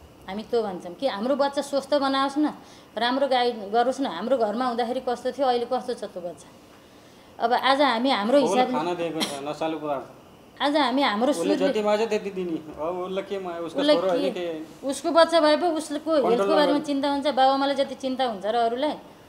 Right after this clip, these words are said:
Speaker 1: उसलाई रमाइलो बनाइदिने, उफारिदिने, नचाइदिने नचा।
Speaker 2: तपाईँ उसलाई एक पत्ता दिनुहोस्, नसालु पदार्थ खाएको उसले केही पनि चाहिँदैन, काम फ्रीमा गरिदिन्छ उसले। त्यस्तो मान्छे।
Speaker 1: काम गर्न जाँदा उसको कुनै पनि कम्प्लेन आउँदैन।
Speaker 2: अनि उसलाई
Speaker 1: यति राम्रो
Speaker 2: त्यसरी
Speaker 1: काम गर्छ।
Speaker 2: अन्डरमा राखेको छ, घर आउन दिएको छैन।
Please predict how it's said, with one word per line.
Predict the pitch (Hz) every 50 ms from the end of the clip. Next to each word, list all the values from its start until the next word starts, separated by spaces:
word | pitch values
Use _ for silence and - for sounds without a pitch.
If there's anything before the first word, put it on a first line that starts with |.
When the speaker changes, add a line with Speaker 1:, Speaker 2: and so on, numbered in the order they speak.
| - - - - - - - - - - - -
Speaker 1:
उसलाई | 262 285 302 294
रमाइलो | 247 247 262 269 285 285 294 302 294
बनाइदिने, | 285 277 277 277 285 269 294 285
उफारिदिने, | 285 269 233 226 254 254 240 262 262 269 269
नचाइदिने | 254 247 240 247 254 254 240 254 254 254 247
नचा। | 247 214 247 247
Speaker 2:
तपाईँ | 233 240 - - - - - - 185 180 214 226
उसलाई | 220 226 233 233
एक | 226 226
पत्ता | 233 226 226 226 233
दिनुहोस्, | 214 220 226 226 185
नसालु | 202 208 202 185 202 214 208
पदार्थ | 196 202 208 196
खाएको | 196 202 196
उसले | 185 185 196 190 180 180 165 156 156 - - - - - - - - - - - - -
केही | 202 202
पनि | 202 220 226 220
चाहिँदैन, | 208 214 202 202 208 202
काम | 202 202 202 202
फ्रीमा | 196 196 180 180 190 196
गरिदिन्छ | 190 185 180 160 165 170 160 160
उसले। | 147 135 131
त्यस्तो | 131 - - - - - - 160 165 - 165
मान्छे। | 151 - 226 -
Speaker 1:
काम | - 277 294 302 302
गर्न | 302 302 285 294 285
जाँदा | 285 285 285 285
उसको | 285 277 285 277
कुनै | 269 277 277 285 285
पनि | 277 285 285 285
कम्प्लेन | 285 262 254 240 247 254 247
आउँदैन। | 233 226 220 208 208 202 202 196
Speaker 2:
अनि | 175 190 196
उसलाई | 202 202 208 208 214
Speaker 1:
यति | 214 214 - 208
राम्रो | -
Speaker 2:
त्यसरी | 208 208 220 233
Speaker 1:
काम | 226 214
गर्छ। | 220 196 196
Speaker 2:
अन्डरमा | 202 202 202 208 208 214 214
राखेको | 202 196 175 190 208 208
छ, | 180 220 220
घर | 180 147 147 160
आउन | 165 185 196 202
दिएको | 190 196 196 196 202
छैन। | 190 190 175 180 202 214